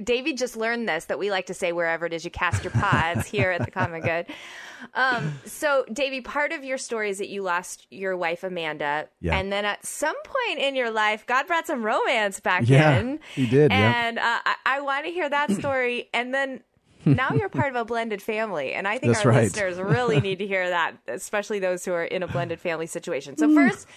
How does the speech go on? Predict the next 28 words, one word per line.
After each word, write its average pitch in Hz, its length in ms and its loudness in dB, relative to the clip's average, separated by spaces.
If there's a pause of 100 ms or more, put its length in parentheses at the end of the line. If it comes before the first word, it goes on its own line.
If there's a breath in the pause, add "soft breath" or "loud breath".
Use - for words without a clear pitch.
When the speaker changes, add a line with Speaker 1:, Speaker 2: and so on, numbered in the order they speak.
(140)
Speaker 1:
let's 320 300 -2
talk 349 180 0
about 330 240 -2
Christy 196 420 -6
and 175 80 -6
how 196 140 -4
God, 107 220 2
Speaker 2:
Yeah. 113 320 8
Speaker 1:
like, 214 240 -4
God 269 200 2
even 233 240 -8
opened 226 300 -4
your 185 120 -2
heart - 260 -4
to 180 100 -8
dating 180 400 -4
again 156 260 -4
after 139 400 -4
such - 400 -6
a 151 40 -12
tragic 139 420 -2
Speaker 2:
He 104 60 0
did. 104 80 2
Speaker 1:
loss 139 260 2
of 147 80 -10
your 147 100 -4
wife, 131 220 -4
Amanda. 123 580 -8